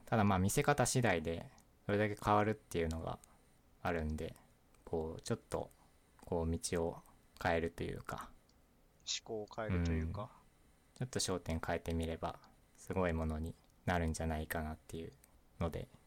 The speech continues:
Speaker 1: こう、ブイアール業界も面白いなとは、こう、改めて思った感じだね。
Speaker 2: 完全にもうクリエイター派遣の世界だからね。
Speaker 1: うん。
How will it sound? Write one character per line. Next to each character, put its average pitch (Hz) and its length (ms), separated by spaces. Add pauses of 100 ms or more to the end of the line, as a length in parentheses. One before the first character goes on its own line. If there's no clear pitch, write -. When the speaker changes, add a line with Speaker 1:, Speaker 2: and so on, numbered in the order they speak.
Speaker 1:
こ - 120
う、 - 40
ブ 85 120
イ 85 180
ア 85 80
ー 85 40
ル 82 120
業 82 180
界 - 240
も 107 100 (920)
面 82 160
白 82 240
い 76 60
な 76 260
と - 120
は、 - 60 (460)
こ 85 160
う、 80 60
改 82 120
め 78 120
て 78 100
思 78 120
っ - 100
た - 100
感 80 180
じ - 100
だ - 100
ね。 - 200 (1200)
Speaker 2:
完 160 260
全 180 160
に 175 60
も 170 80
う - 60
ク - 160
リ 156 140
エ 175 40
イ 170 40
タ - 140
ー 160 460
派 156 200
遣 117 220
の 101 80
世 - 180
界 107 160
だ 104 80
か 104 140
ら 98 100
ね。 101 440 (500)
Speaker 1:
う 90 40
ん。 82 640